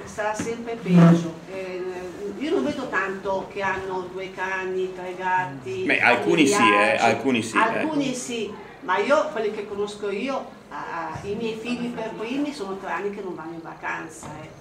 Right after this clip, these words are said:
Speaker 1: per dire.
Speaker 2: Sì, sì, sì.
Speaker 1: Piuttosto che altri ragazzi che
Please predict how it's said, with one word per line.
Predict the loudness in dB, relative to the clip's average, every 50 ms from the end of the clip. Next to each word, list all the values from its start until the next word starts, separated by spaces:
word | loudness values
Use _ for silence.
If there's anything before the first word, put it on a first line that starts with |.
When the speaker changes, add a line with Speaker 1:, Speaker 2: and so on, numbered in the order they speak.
| -20 -16
Speaker 1:
per | -12 -12 -12 -10 -8
dire. | -6 -6 -6 -6 -6 -8 -8 -2
Speaker 2:
Sì, | 0 2 2
sì, | 2 0 -2
sì. | -6 -6 -6
Speaker 1:
Piuttosto | -8 -8 -8 -10 -8 -4 -2 -2 -2 -2 -2 -6 -8
che | -6 -4 -2 0
altri | 2 2 0 0 -2 -4
ragazzi | -4 -4 -2 -2 -4 -4 -4 -6 -8 -10
che | -8 -8 -10